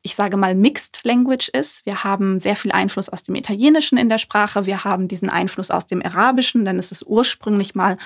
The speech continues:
aus einer arabischen Sprache, aus einem arabischen Dialekt entstanden. Und dann gibt's natürlich noch den Einfluss des Englischen. Und das macht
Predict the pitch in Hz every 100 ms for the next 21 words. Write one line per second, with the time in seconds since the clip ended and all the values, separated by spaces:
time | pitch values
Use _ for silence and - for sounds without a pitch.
0 | - - - 190 208 - - 190 185 185
1 | - 190 185 190 202 - 180 170 - 190
2 | 202 190 - - - 196 - 196 190 190
3 | - 190 185 175 233 - 277 254 - 269
4 | 247 294 302 - - - - 277 302 320
5 | - 277 285 254 - 233 247 - 226 208
6 | - 233 190 - 170 180 190 - 254 -